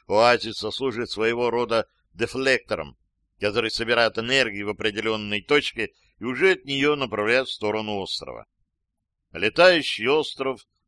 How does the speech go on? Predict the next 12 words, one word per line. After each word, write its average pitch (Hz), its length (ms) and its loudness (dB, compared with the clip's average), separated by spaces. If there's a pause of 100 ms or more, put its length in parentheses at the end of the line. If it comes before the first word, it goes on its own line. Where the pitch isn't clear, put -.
(340)
был 165 380 2
по 139 140 -4
диаметру 135 640 2
немного 127 440 -2
меньше 117 540 -2
оазиса, 98 880 0 (580)
находясь 117 520 0
несколько 110 580 -6
выше, 113 440 -4 (300)
чем 117 220 -2
основная 110 560 -2
чаша. 87 640 -2